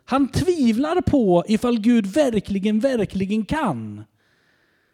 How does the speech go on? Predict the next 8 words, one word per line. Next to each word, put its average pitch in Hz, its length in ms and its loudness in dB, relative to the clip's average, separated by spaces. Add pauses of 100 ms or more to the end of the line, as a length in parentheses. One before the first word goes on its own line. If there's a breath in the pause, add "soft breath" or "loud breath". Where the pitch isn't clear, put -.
(480)
Tvehågsen 202 1500 0 (240 loud breath)
är 185 160 2
ett 160 80 0
sånt 190 180 0
där 165 180 0
ord 156 340 2
som 165 320 0 (220 loud breath)
används 151 760 -2